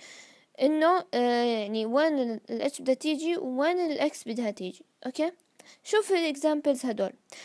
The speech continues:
أول إشي عندي س-، هذا، آه، هذا انضاف له اتش اي. تمام؟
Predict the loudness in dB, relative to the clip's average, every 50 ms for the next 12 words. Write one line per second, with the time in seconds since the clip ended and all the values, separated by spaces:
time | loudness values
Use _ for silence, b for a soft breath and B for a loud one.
0 | B B B B 6 8 8 8 6 2 0 0 0 0 2 2 2 2 0 0
1 | -2 -4 -8 -14 -18 -12 _ -4 0 4 4 4 6 6 4 2 2 _ _ _
2 | _ -4 -2 -2 -2 0 2 2 2 4 4 4 2 2 -2 _ _ _ _ _
3 | _ _ _ _ _ _ B B B B B B B B B -4 2 6 6 6
4 | 6 6 4 4 4 4 2 0 -2 -2 -4 -4 -4 -10 _ _ _ _ _ _
5 | _ _ _ _ _ _ _ _ _ -2 2 4 6 4 4